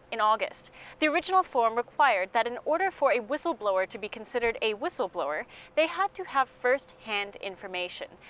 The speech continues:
Fast forward to the new whistleblower form, the bold letters "first-hand information required" was gone.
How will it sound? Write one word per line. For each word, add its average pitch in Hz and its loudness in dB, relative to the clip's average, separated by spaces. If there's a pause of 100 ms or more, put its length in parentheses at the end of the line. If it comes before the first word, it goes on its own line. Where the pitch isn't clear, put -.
(220)
Fast 269 2
forward 339 4
to - -12
the 269 0
new 247 0
whistleblower 202 0
form, 180 -4 (340)
the 240 4
bold 247 2
letters 262 2 (240)
"first-hand 320 0
information 269 -4
required" 233 2 (360)
was 220 0
gone. 226 0